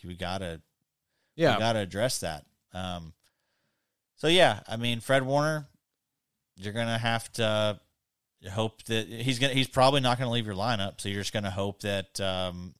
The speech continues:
Speaker 1: he goes off for you, and that's an awful place
Speaker 2: Yeah,
Speaker 1: to be in.
Speaker 2: I, I don't. I, he's a seven or eight for me, man. I don't want him in my lineups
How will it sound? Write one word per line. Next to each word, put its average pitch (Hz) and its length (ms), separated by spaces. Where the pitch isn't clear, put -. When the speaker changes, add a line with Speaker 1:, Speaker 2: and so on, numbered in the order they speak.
Speaker 1:
he 113 100
goes 113 260
off 120 280
for 87 100
you, 82 80
and 85 80
that's 98 160
an 92 80
awful 87 360
place 98 280
Speaker 2:
Yeah, 135 220
Speaker 1:
to 123 40
be 98 120
in. 80 80
Speaker 2:
I, 139 200
I 160 140
don't. 180 240
I, 147 180
he's 190 200
a 226 80
seven 160 280
or 123 120
eight 127 180
for 123 100
me, 117 200
man. 104 340
I 143 120
don't 170 140
want 147 200
him 143 100
in 135 80
my 117 100
lineups 104 680